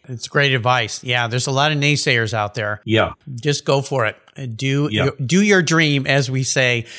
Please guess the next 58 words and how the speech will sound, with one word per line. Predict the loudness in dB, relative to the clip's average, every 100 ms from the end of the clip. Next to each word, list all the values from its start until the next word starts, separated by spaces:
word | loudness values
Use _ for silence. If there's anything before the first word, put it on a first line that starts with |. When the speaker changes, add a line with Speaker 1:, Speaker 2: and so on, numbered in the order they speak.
| -20 0
Speaker 1:
Well, | 2
this | 4 4
Speaker 2:
Yeah. | 4
Speaker 1:
wonderful | 2 0 2 2
book | 4 4 4
by | 2 4 2
Glenn | 0 0 0
Smale, | -2 0 2 4 2
who | 0 -2
we, | -2 -2
we've | -4 -2
had | -2 -2
a |
delight | -2 0 0 0 -4 _
talking | 0 0 0 -2
with | -2 -2
today, | -2 2 2
is | 0 -4
Porsche | -2 0 2 0
at | 0
Le | 2
Mans, | 4 4 2 0
seventy | -2 0 0
Years. | 2 2 2 -2 -10 -20 -6
Of | -4
course, | 2 2 2
it's | -2
by | 2 4
our | 4 2
friends | 0 2 2 -2
at | -2 -4 -2
Quarto | 0 2 2 2
Group. | 2 2 2 0 -10 -20 _
I | -2
wanna | 2 2
thank | 2 2
my | 0
friend | 2 2 2
Steve | 2 0 2
Roth | 4 4 2
at | -2
Quarto | 0 2 2
Group | 2 -2
for | -2
introducing | -6 -6 -6 -6 -4 -6 -6
me | -4
to | -4
Glenn. | -2 0 0 -2
He's | -4
brought | 0 0 0
so | 0
many | 0 0
great | 2 0 0
guests | -2 -2 0
here | -2
to | 0
the | -4
show. | -2 0 2